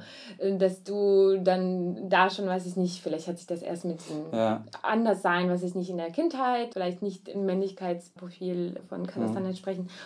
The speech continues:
Speaker 1: Und wie hat sich das in Deutschland dann weiter fortgetragen und wie war das mit deiner Familie vereinbar?
Speaker 2: Mhm.
Speaker 1: Und
Speaker 2: Also ich hab
Speaker 1: mit
Speaker 2: mir
Speaker 1: der
Speaker 2: tatsächlich wirklich auch, äh, im Wissen, dass wir uns treffen, noch Gedanken drum gemacht, eigentlich auch schon vorher. Also ich hab einen Prozess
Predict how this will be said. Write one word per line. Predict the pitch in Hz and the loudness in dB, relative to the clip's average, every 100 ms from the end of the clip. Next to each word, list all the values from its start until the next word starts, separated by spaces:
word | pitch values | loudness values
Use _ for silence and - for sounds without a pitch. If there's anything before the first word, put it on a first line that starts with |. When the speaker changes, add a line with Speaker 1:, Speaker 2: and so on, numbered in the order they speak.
| - | -2
Speaker 1:
Und | 190 180 | 0 4
wie | 240 | 4
hat | 220 - | 4 0
sich | |
das | 208 196 | -4 0
in | 190 | 0
Deutschland | 185 226 - 214 175 | 4 2 2 -2 0
dann | 165 | 0
weiter | 170 175 | 0 0
fortgetragen | 175 185 226 - - 185 185 | -2 -2 -2 -4 -6 -6 -2
und | 180 180 | -2 -4
wie | 190 190 226 254 240 - | -8 -4 0 0 -2 -2
war | 214 214 | -2 -2
das | 208 | -4
mit | 214 214 208 208 185 - - | -8 -8 -6 -6 -6 -8 -2
deiner | 190 202 | 0 0
Familie | 202 240 269 156 | 2 4 4 2
vereinbar? | 175 165 170 165 165 165 170 - - | -4 -6 -4 -4 -2 -2 -4 -6 -10
Speaker 2:
Mhm. | |
Speaker 1:
Und | 170 170 - - - | -12 -14 -16 -20 -8
Speaker 2:
Also | 120 127 | 2 4
ich | 156 | 4
hab | |
Speaker 1:
mit | 170 | 8
Speaker 2:
mir | 147 | 8
Speaker 1:
der | 147 | 8
Speaker 2:
tatsächlich | 147 147 160 160 143 147 | 2 4 2 4 2 2
wirklich | 135 135 123 - | 0 2 -2 -2
auch, | 107 - | -6 -2
äh, | 107 | -2
im | 107 110 | 0 0
Wissen, | 113 117 110 | 0 0 -4
dass | 101 - | -4 -6
wir | 107 101 | -4 -4
uns | 101 | -6
treffen, | - 147 156 160 165 165 - - - - | -2 -2 -2 -4 -6 -10 -20 -20 -20 -16
noch | 113 101 | -10 -4
Gedanken | 113 107 110 | 2 2 2
drum | 104 | -2
gemacht, | 107 104 104 | 2 0 2
eigentlich | 113 113 117 | 2 2 2
auch | 104 | 0
schon | - 104 | -2 -6
vorher. | - 107 110 104 98 101 | 2 4 6 4 0 -2
Also | 104 98 | -4 -4
ich | 98 | -4
hab | 101 - 107 | -6 -6 -8
einen | 107 101 98 - | -6 -6 -8 -14
Prozess | - 113 - 101 - - | -10 -8 -2 -2 -2 -8